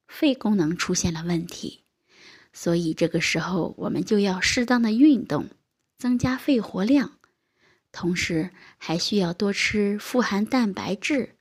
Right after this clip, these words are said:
粗纤维、矿物质的食物。鼻子，有人发现自己的鼻子为什么永远是红色的？那么你就要回忆一下，最近是不是吃了太多的甜食？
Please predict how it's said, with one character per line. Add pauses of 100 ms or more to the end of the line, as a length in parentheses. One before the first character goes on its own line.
(120)
粗
纤
维、 (260)
矿
物
质
的
食
物。 (1300)
鼻
子， (800)
有
人
发
现 (440)
自
己
的
鼻
子
为
什
么
永
远
是
红
色
的？ (800)
那
么
你
就
要
回
忆
一
下， (340)
最
近
是
不
是
吃
了
太
多
的
甜
食？